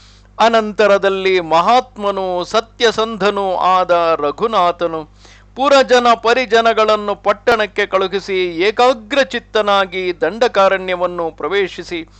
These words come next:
ವಿರಾಧನೆಂಬ ರಾಕ್ಷಸನನ್ನು ಕೊಂದು ಶರಭಂಗನೆಂಬ ಋಷೀಶ್ವರನನ್ನು ದರ್ಶನ ಮಾಡಿದನು. ಅನಂತರ ಸುತೀಕ್ಷ್ಣರನ್ನು, ಅಗಸ್ತ್ಯ ಭ್ರಾತೃವನ್ನು, ಆತನ ಅಣ್ಣನಾದ ಅಗಸ್ತ್ಯ ಋಷೀಶ್ವರನನ್ನು ದರ್ಶನ ಮಾಡಿದನು.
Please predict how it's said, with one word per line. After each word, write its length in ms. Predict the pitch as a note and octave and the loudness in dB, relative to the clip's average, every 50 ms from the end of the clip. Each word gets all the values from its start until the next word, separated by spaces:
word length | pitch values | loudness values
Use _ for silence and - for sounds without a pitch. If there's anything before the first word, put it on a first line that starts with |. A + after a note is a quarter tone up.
| - _ _ - | -20 _ _ -10
ವಿರಾಧನೆಂಬ 800 | G#3 A#3 C4 C4+ C4+ C4 B3+ F#3+ A#3 A#3 A#3 A#3 A3+ G#3+ F#3+ G#3+ G#3+ G#3 | -2 2 2 4 4 4 2 2 0 0 0 -2 -2 -2 0 2 2 4
ರಾಕ್ಷಸನನ್ನು 1120 | F#3+ F3 D#3 D#3+ G3 A3+ A3 - - A#3 G3+ - A3 G3+ G3 G3 F#3+ F#3 F3+ F3+ F3 - - | 2 2 2 2 2 2 0 -4 -6 -4 -4 -4 -4 -4 -4 -4 -4 -4 -6 -6 -6 -6 -6
ಕೊಂದು 400 | E3 F3 F#3+ G3+ F3 F3+ E3+ - _ - - _ _ - - | -6 -6 -6 -6 -6 -8 -8 -10 _ -20 -20 _ _ -4 0
ಶರಭಂಗನೆಂಬ 840 | A#3+ B3+ C4 C#4 A#3+ A#3 C4 C4+ C4+ B3 A#3+ A#3 A3+ A3+ A3 G#3+ G#3 G#3 G3+ G3 F#3 F3 | 4 4 6 6 4 2 0 0 2 2 2 2 0 -2 -2 0 0 2 2 2 2 0
ಋಷೀಶ್ವರನನ್ನು 1300 | D#3+ D#3 D#3 - B3+ C4+ C#4 B3 - - - A3 G#3 G#3 F#3+ F#3+ F#3+ F#3 F#3 F3+ F3 E3 E3 D3 B2 | 0 -4 -8 -8 -6 -6 -6 -6 -6 -4 -2 -2 -2 0 0 -2 -2 -4 -4 -6 -6 -6 -6 -6 -6
ದರ್ಶನ 360 | B2+ C3+ D3 - - A3+ G3 | -6 -6 -4 -6 -6 -4 -2
ಮಾಡಿದನು. 640 | E3+ E3 E3+ E3 D#3 D#3+ D#3 D#3 D3 C#3+ - _ _ _ _ _ _ _ _ _ _ _ _ _ _ _ _ _ _ _ _ - | -2 0 0 0 0 -2 -4 -6 -8 -8 -12 _ _ _ _ _ _ _ _ _ _ _ _ _ _ _ _ _ _ _ _ -4
ಅನಂತರ 520 | F3 F#3 F#3 F#3 F3+ E3+ - - E3+ E3 E3 E3 D#3+ D#3 | -2 0 0 0 -2 0 0 0 2 2 4 2 2 0
ಸುತೀಕ್ಷ್ಣರನ್ನು, 1200 | C#3+ - - E3 - A#3 B3 B3 F#3+ - - - G3+ F#3+ F3+ F3 F3 E3+ E3+ E3 D#3+ D3 C#3 - - - - - - - - | -2 -6 -12 -10 -8 -8 -8 -8 -8 -12 -10 -4 -2 0 0 0 -2 -2 -4 -6 -6 -8 -8 -12 -18 -20 -20 -20 -20 -6 0
ಅಗಸ್ತ್ಯ 560 | - A3 A#3+ B3 C4+ B3 - - - A#3 A3+ | 0 2 4 4 2 2 0 -2 0 0 2
ಭ್ರಾತೃವನ್ನು, 1000 | G#3 F#3 F#3+ G#3 A#3 - - - - A3+ A3 G#3 G3+ G3 G3 F#3+ F3+ F3 E3+ E3+ - - - - - - | 4 4 4 2 2 0 -4 -4 -2 0 0 0 -2 -2 -2 -4 -4 -4 -6 -8 -14 -20 -20 -20 -10 -2
ಆತನ 380 | - G3+ A#3+ C4 C4 C4 B3+ A#3+ A3+ - | 0 2 2 4 4 4 4 4 4 4
ಅಣ್ಣನಾದ 540 | F#3+ G#3 A#3+ B3 B3+ A#3+ A3+ A3 G#3+ G#3+ G3+ | 2 2 2 2 2 4 4 4 4 4 4
ಅಗಸ್ತ್ಯ 640 | G3 - - F3 G3 A#3+ B3+ - - - A3+ G#3+ | 2 2 2 2 2 2 0 0 -2 -2 0 0
ಋಷೀಶ್ವರನನ್ನು 1200 | F#3+ F3+ F3 - - B3+ C4+ B3+ - - - A3+ G3 G3 F#3+ F#3+ F#3+ F#3 F3+ F3 E3+ D#3+ D#3 C#3+ - | 0 0 -4 -6 -6 -8 -8 -8 -8 -6 -4 -2 -2 0 0 -2 -2 -2 -4 -6 -4 -4 -6 -6 -6
ದರ್ಶನ 340 | C3 B2+ - - A#3 G3+ | -6 -6 -6 -6 -4 -4
ಮಾಡಿದನು. 520 | E3+ D#3+ E3 E3 D#3+ D#3+ D3 D3+ D3+ D3 | -2 0 0 -2 -2 -4 -6 -10 -12 -14